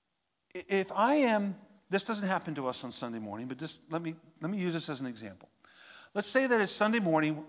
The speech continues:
we're all getting ready for church, and I'm usually the, we're usually the first ones here, and I want to get here early. So what do I do? I get all ready, and I go out, and I sit in the car, and I wait for the family to come.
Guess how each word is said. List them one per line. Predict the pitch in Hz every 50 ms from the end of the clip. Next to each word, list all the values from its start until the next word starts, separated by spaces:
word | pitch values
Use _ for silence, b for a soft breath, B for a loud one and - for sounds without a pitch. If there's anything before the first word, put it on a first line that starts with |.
| -
we're | 139 151 165
all | 175 196 202
getting | 185 214 226 226 208
ready | 185 185 180 196 180
for | - 185
church, | - - - 151 139 135 131 - - B B B B B B B
and | - 160 151 147 143 143 147 147 -
I'm | 175 208
usually | 240 240 233 233 196 180
the, | 165 -
we're | 185 220 247
usually | 262 240 208 170 196
the | 175 170
first | - - 170 160 - 175
ones | 165 151 -
here, | - 135 131
and | 135 151
I | 175
want | 233 294 285
to | 247
get | - 262 220
here | 196 220 202
early. | 170 175 165 143 117 110 - - - - - _ b b b b b b b b
So | b - 226 208 190
what | 180 180 214 277
do | 302 285
I | 247 233
do? | 202 175 143 120 113 - B B B
I | - 202 262
get | 233 294 311 294
all | 285 285 277 247
ready, | 220 196 185 185 190 185 - B B B B B
and | 185 180
I | 170 170
go | 160 214 269 285
out, | 277 269 254 208
and |
I | 190
sit | - - - 233
in | 202
the | 202 -
car, | - 196 190 185 180
and | 165
I | - 151
wait | 147 165 175 160
for | - 165
the | 143 147
family | - 165 160 156 143 131
to | 127 123
come. | - 131 107 92